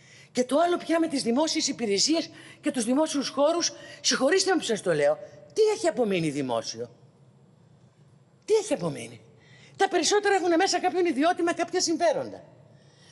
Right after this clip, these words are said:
Ο εισηγητής μας έπιασε παραδείγματα και ένα-ένα τα άρθρα και το, το ξεφτύλισε το πράγμα. Το ξεφτύλισε στην, στην πρακτική του εφαρμογή, το ξεφτύλισε. Γιατί ξέρετε ότι δεν θα εφαρμοστεί. Δεν θα εφαρμοστεί.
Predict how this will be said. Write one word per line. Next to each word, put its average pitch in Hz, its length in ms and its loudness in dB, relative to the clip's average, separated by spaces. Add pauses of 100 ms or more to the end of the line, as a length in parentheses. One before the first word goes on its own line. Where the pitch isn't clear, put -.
(200)
Ο 240 280 4
εισηγητής 214 600 0
μας 135 280 -6 (640)
έπιασε 311 460 0
παραδείγματα 170 800 -2 (360)
και 320 100 0
ένα-ένα 349 360 2
τα 202 120 0
άρθρα 135 400 -2 (320)
και 349 120 -2
το, - 220 -2 (100)
το 269 100 0
ξεφτύλισε 359 680 2
το 208 120 -2
πράγμα. 113 500 -6 (580)
Το 302 100 2
ξεφτύλισε 330 600 2
στην, 247 300 0
στην 233 200 -2
πρακτική 208 440 0
του 339 80 0
εφαρμογή, 262 480 0
το 294 100 -2
ξεφτύλισε. 262 800 0 (340)
Γιατί 208 300 -2
ξέρετε 302 440 2
ότι 233 140 0
δεν 330 180 2
θα 247 80 0
εφαρμοστεί. 117 640 -4 (360)
Δεν 381 220 2
θα 349 100 0
εφαρμοστεί. 233 680 0